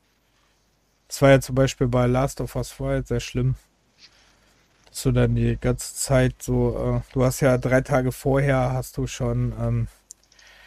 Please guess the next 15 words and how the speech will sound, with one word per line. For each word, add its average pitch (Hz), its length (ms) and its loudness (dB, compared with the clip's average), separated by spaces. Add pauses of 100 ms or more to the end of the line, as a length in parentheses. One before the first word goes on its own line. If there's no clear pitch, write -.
(240)
kannst - 280 -2
du 131 80 4
halt 123 220 4
dann 120 160 0
schon 120 240 -2
lesen, 123 600 2
wie 131 120 0
sich 123 180 -6
die - 80 -20
Story 135 360 -2
entwickelt 120 460 -2
und 120 140 -2
so 117 60 -2
eine 117 120 -2
Scheiße. 123 520 -4